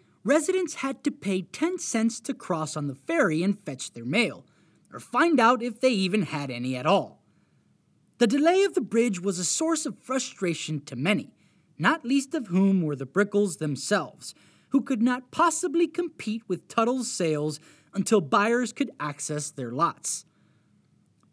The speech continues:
The delay of the bridge notwithstanding, Flagler had spared no thought for the new town's necessities. He even arranged for a doctor, James Madison Jackson,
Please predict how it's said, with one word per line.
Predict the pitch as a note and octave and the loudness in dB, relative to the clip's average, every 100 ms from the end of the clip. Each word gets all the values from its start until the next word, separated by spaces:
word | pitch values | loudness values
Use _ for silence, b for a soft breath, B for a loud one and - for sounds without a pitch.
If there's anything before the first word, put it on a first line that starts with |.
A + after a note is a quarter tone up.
| _ _ | _ _
The | A#3 | -2
delay | F3+ B3+ D4 D4 D#4 | 2 4 6 4 2
of | A#3+ | 0
the | G#3 | -2
bridge | E3+ F3 E3+ B2 | 0 0 0 0
notwithstanding, | D#3+ G3+ A3 A#3 - E3 D3 C#3+ C#3+ C#3 b b b b | 0 0 0 -6 -4 -2 -2 -2 -2 -4 b b b b
Flagler | - B3+ C4+ C#4 C#4+ | -6 -2 0 0 0
had | A3+ C4 - | 2 0 -2
spared | - A3 G3+ G3+ E3+ | -2 2 4 2 2
no | A3 C#4+ | 2 2
thought | C4+ - G#3+ A3+ - | -2 4 6 6 0
for | A3 | -2
the | A3+ | 2
new | G3 D#3 D3+ | 4 4 -2
town's | - D3+ C3 B2+ C3 | -4 -4 -4 -4 -6
necessities. | C3+ - A3 - A2+ - - - b b b b b | -4 2 2 0 -10 -14 -18 -18 b b b b b
He | - D#4+ | 6 6
even | F#4 G#4 | 6 4
arranged | F4 G#3 G#3 G#3+ G3+ - | 2 2 4 2 0 -8
for | - D3 | -10 -8
a | B2+ | -4
doctor, | G#3+ C#4+ C#4+ C3+ D3 D3+ b b b | -2 -2 -2 -8 -8 -10 b b b
James | G3+ F3 E3 C3 | 0 2 0 -2
Madison | D#3 D3 C#3 - B2+ | -2 -2 -6 -6 -4
Jackson, | F3+ B3 - D#3 C#3 | 0 0 0 -6 -6